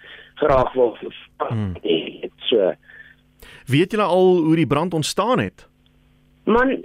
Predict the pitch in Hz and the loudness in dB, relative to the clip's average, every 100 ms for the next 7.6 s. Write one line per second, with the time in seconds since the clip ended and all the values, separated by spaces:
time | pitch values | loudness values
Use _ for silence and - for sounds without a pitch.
0 | - - 226 - 214 233 240 175 160 156 | -6 2 2 2 0 4 4 4 4 0
1 | - 147 151 131 - 127 107 127 107 104 | 0 -2 0 0 2 2 4 2 2 0
2 | 90 - 117 131 123 151 180 175 180 156 | -2 -4 -2 -2 0 0 0 2 2 2
3 | 190 196 190 180 196 190 - - 190 190 | 2 2 0 2 2 2 -2 -2 0 2
4 | 196 196 185 - 196 185 180 165 139 143 | 0 0 -2 0 0 2 0 -2 -2 -4
5 | 175 175 151 156 160 - 165 165 170 160 | -2 0 2 2 2 0 0 2 0 -2
6 | 156 143 139 143 175 156 135 135 - - | 0 0 0 0 2 4 4 2 0 -4
7 | 131 117 117 113 131 165 | 0 0 0 -2 -2 -2